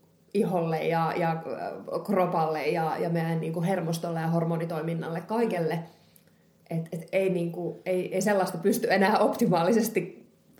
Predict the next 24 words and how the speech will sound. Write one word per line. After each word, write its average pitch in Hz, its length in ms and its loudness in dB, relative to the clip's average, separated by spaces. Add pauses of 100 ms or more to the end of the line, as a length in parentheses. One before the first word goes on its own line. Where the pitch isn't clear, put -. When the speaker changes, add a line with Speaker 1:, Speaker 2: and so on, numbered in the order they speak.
(140)
Speaker 1:
hyödyntämään. 226 840 4
Speaker 2:
Joo, 202 120 2
ja 190 120 0
se 208 100 -6
on 220 100 -2
niinku 254 160 -6
hyvä 233 180 -4
muistaa, 208 320 -4
että 180 100 -8
siinäkin 190 260 -6
sietokyky 180 560 -8
on, 170 260 -6 (140)
on 190 220 -6
yksilöllinen, 160 640 -8 (160)
Speaker 1:
Mm, 202 300 2
Speaker 2:
niinku 185 180 -4
Speaker 1:
mm. 202 60 -2
Speaker 2:
kaikessa. 185 500 -4 (280)
Elikkä 165 380 -10
tota, 160 420 -10 (200)
eli 180 140 -8
just 170 200 -12
se, 170 160 -10
että, 165 280 -14